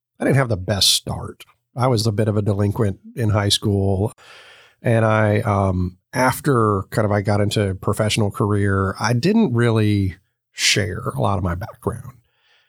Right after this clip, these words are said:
And I think growing up, what I didn't realize was some of those things that happened to you, right? I mean, and, and again, a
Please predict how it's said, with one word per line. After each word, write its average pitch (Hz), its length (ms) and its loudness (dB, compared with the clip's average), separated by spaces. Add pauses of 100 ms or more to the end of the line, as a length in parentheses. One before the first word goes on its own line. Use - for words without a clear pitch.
(180)
And 101 580 2
I 117 120 0
think 131 400 -2 (760)
growing 120 500 2
up, 104 220 0
what 104 120 -2
I 98 60 2
didn't 104 280 0
realize 95 560 0
was 95 680 0
some 151 240 2
of 135 40 2
those 120 200 2
things 107 240 2
that 101 100 -2
happened 107 320 0
to 101 80 0
you, 95 200 0
right? 107 220 2 (180)
I 123 40 -4
mean, 117 140 2
and, 113 180 0
and 117 100 2
again, 110 280 0
a 101 120 -8